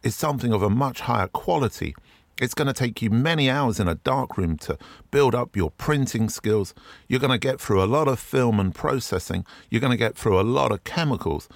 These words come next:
before you get to that point of actually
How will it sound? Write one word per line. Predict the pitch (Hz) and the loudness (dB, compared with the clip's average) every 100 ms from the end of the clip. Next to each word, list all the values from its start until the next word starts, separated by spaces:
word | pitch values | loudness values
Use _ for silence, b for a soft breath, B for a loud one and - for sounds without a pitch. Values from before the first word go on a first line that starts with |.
| B B | B B
before | 113 - 170 | -4 0 0
you | 127 131 | 0 0
get | 101 131 113 | 0 -2 -2
to | - | -6
that | 123 101 90 - | -6 -6 -6 -10
point | - 175 175 92 - _ b b - | -4 -2 0 0 -4 _ b b -8
of | 110 - | -8 -4
actually | 131 139 - - 87 | -4 -6 -8 -6 -4